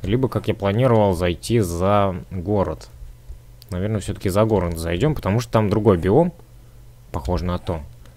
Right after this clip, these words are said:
Хотя он, наверное, маленького размера. Так, здесь у нас пусто. Здесь у нас тоже пусто. Зомби, кстати, подходил уже.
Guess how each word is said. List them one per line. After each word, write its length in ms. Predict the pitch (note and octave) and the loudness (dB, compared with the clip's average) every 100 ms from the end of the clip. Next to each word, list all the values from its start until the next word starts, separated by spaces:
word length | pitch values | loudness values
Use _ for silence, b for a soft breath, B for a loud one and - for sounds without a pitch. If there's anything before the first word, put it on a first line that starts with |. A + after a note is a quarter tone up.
| - | -12
Хотя 240 | - E2+ | -6 -2
он, 80 | G#2 | 0
наверное, 460 | G2+ F#2+ G2 G2 F#2 - - | 0 0 0 -2 -4 -10 -8
маленького 460 | A2 G2+ E2+ - E2+ | -2 0 -2 -4 -2
размера. 540 | F2 F2+ C3+ C#3+ E2+ - - - - - - - - - - - - - - - - - - - - - - - - - | -2 0 0 0 -2 -6 -18 -20 -20 -20 -20 -20 -18 -16 -16 -16 -18 -20 -20 -20 -20 -20 -20 -20 -18 -14 -12 -12 -14 -8
Так, 240 | G#2+ E2+ E2 | -4 -4 -4
здесь 280 | E2 F#2 - | -4 -4 -4
у 40 | |
нас 180 | F2 E2 | -6 -6
пусто. 600 | - D3+ - - D3+ C#3+ - - - - - - - - - - | -4 -4 -4 -2 0 0 -4 -6 -6 -12 -20 -20 -16 -12 -10 -6
Здесь 480 | F#2 D#2+ E2+ D#2+ - | -6 -4 -6 -6 -6
у 60 | |
нас 340 | E2+ E2 D#2 - | -6 -6 -10 -10
тоже 260 | G#2+ A#2+ C3 | -6 -4 -6
пусто. 560 | A#2+ B2+ - C#3+ B2+ A#2 - - - - - - - - - - - - - - - - - - | -6 -12 -4 0 0 -4 -10 -12 -12 -16 -20 -20 -20 -20 -20 -20 -20 -20 -20 -18 -16 -16 -18 -10
Зомби, 360 | E2 D2+ G#2 A#2+ | -8 -4 -2 -2
кстати, 260 | - A#2+ | -4 -6
подходил 480 | - - A2 G#2+ G#2 | -8 -4 -2 0 0
уже. 300 | G2 G2+ G2+ | 0 -2 -4